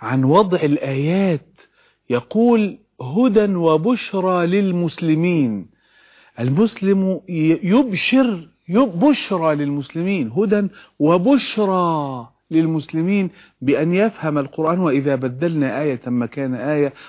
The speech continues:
والله أعلم بما يبدل، بما ينزل".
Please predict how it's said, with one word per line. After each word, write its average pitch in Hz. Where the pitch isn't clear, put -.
والله 139
أعلم 131
بما 120
يبدل، 110
بما 131
ينزل". 127